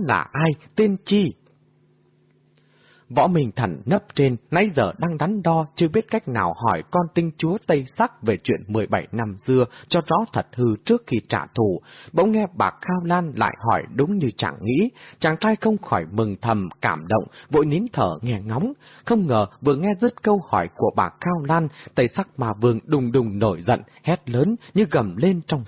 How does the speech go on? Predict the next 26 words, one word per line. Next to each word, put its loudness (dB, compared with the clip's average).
sương 0
khói. 0
"Gái 0
bạc -2
khốn -4
kiếp, 2
cha 2
con -2
mi 2
điên 2
can -2
gì 2
lại 0
hỏi 0
chuyện 0
xấu -2
xa -2
tàn -2
tệ 2
đó -2
với 2
mà 0
vương 0
chúa? 0
Ta 2
phá -4